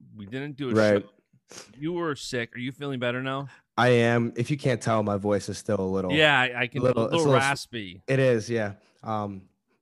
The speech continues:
Speaker 2: it's all right. Yeah, man. I, I was
Speaker 1: No, it
Speaker 2: pretty
Speaker 1: wasn't
Speaker 2: sick.
Speaker 1: the corona, right?
Speaker 2: It was, it was not covid. No, I tested
Speaker 1: Okay.
Speaker 2: negative for covid. Um,
Speaker 1: So you
Speaker 2: but
Speaker 1: got sick, then got tested? 'Cause I know you didn't go to rec hall anyways, but were you
Speaker 2: Uh,
Speaker 1: just curious?
Speaker 2: I mean, yeah. Like, I, I had to
Speaker 1: I
Speaker 2: get
Speaker 1: wonder
Speaker 2: te-,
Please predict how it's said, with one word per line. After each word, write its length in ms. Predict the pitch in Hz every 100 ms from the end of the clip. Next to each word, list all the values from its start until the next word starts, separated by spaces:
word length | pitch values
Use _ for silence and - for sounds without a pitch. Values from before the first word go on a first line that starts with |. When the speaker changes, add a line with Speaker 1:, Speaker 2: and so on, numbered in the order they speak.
| _ _ _
Speaker 2:
it's 140 | 151 135
all 80 | 117
right. 200 | 107 107
Yeah, 200 | 107 101
man. 220 | 101 98
I, 320 | 107 104 95 - -
I 60 |
was 60 | 117
Speaker 1:
No, 80 | 147
it 20 |
Speaker 2:
pretty 100 | 143
Speaker 1:
wasn't 220 | 170 180
Speaker 2:
sick. 60 | 170
Speaker 1:
the 100 | 165
corona, 500 | 170 160 156 110 90
right? 300 | 98 127 147
Speaker 2:
It 80 | 131
was, 180 | 151
it 60 | 120
was 120 | 139
not 200 | 123 117
covid. 320 | - 110 98 98
No, 140 | 101
I 100 | 98
tested 320 | 101 113 98
Speaker 1:
Okay. 40 | 104
Speaker 2:
negative 180 | 101 98
for 80 | 104
covid. 520 | 104 104 101 101 98 - - _
Um, 580 | 101 95 95 92 92 87 _ _ _ _ -
Speaker 1:
So 120 | 165
you 140 | 170
Speaker 2:
but 60 | 190
Speaker 1:
got 220 | 185 170
sick, 300 | - 175 156
then 160 | 160 151
got 240 | 139 139
tested? 320 | 143 139 175
'Cause 80 | 143
I 40 |
know 120 | 151 214
you 140 | 214
didn't 140 | 170
go 80 | 139
to 60 | 135
rec 200 | 131 127
hall 180 | 120 113
anyways, 380 | 127 107 82 92
but 160 | 107 104
were 140 | 117
you 60 | 135
Speaker 2:
Uh, 40 |
Speaker 1:
just 220 | 123 -
curious? 640 | - 123 120 143 151 - _ _ _ _ _
Speaker 2:
I 40 | 117
mean, 200 | 107 98
yeah. 300 | 101 92 87 - -
Like, 140 | 98
I, 220 | 95 95 92 - _ -
I 80 | 107
had 160 | 95 101
to 60 |
Speaker 1:
I 40 | 190
Speaker 2:
get 80 |
Speaker 1:
wonder 220 | 190 -
Speaker 2:
te-, 40 | -